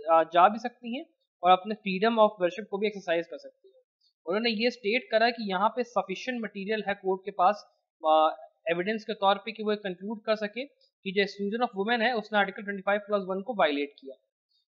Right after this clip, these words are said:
उन्होंने इस चीज़ को conclude करा कि जो अयप्पन्स हैं, उनका जो कस्टम है women को एक्सक्लूड करने का, वो कहीं ना कहीं unconstitutional है और उन्होंने सेक्श-, अ, rule three बी जो था, उसको उन्होंने unconstitutional declare किया।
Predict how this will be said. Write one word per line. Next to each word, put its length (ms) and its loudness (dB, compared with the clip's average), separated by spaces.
उन्होंने 240 -2
इस 60 -4
चीज़ 240 -6
को 120 -8
conclude 400 -6
करा 180 4
कि 120 -6
जो 100 -6
अयप्पन्स 580 0
हैं, 160 -2
उनका 280 0
जो 100 0
कस्टम 560 -2
है 80 -2
women 280 -6
को 80 -6
एक्सक्लूड 380 -6
करने 280 0
का, 140 2
वो 480 2
कहीं 140 0
ना 100 0
कहीं 200 -2
unconstitutional 840 -4
है 80 -2
और 180 4
उन्होंने 280 -2
सेक्श-, 440 -12
अ, 200 6
rule 240 0
three 280 -6
बी 340 -6
जो 140 2
था, 260 8
उसको 380 -6
उन्होंने 260 -2
unconstitutional 800 -4
declare 280 -4
किया। 200 -12